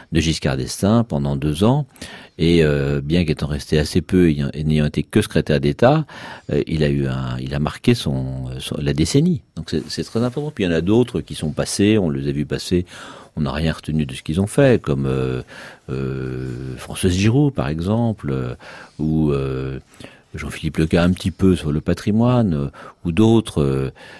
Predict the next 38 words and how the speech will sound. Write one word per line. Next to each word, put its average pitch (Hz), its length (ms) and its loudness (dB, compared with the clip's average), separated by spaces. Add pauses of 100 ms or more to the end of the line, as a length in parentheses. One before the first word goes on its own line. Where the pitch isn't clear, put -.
(160)
euh, 73 80 -6
qui 78 140 -14
sont, 76 340 -2
euh, 67 480 -4
qui 69 80 -8
ont, 71 60 -4
euh, 67 500 -6
Alain 73 160 -2
Peyrefitte, 101 500 0
qui 71 80 -6
ont, 64 120 -6
qui 65 100 -10
ont 69 40 -4
été 73 140 -4
des 69 140 -4
ministres 73 340 -4
éphémères, 98 560 2
quoi. 71 220 -10 (640)
Euh, 73 360 0
et, 92 120 -2
et 90 260 2
donc, 107 300 4
euh, 82 420 6 (360)
voilà, 101 180 6
ou 85 40 6
Maurice 78 280 2
Druon, 87 460 4
qui, - 120 -10
qui - 320 -10
était - 140 -10
un 64 120 -6
homme 67 120 -6
très - 160 -4
protocolaire, 90 600 2
qui - 60 -8
s'intéressait - 460 -6
plus - 340 -6
au, 65 160 -6